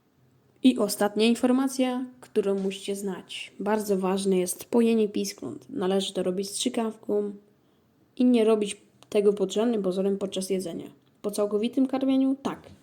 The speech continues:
ale nie podczas. Najbezpieczniej, jeśli mamy małe piskle,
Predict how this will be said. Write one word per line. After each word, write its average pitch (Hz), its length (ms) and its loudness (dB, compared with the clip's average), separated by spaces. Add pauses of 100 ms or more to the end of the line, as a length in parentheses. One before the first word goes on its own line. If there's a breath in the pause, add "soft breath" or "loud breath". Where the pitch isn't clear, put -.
ale 269 180 2
nie 277 140 6
podczas. - 600 -14 (540 loud breath)
Najbezpieczniej, 247 920 2 (180)
jeśli 196 320 -2
mamy 180 320 -4 (140)
małe 240 220 0
piskle, 220 480 -4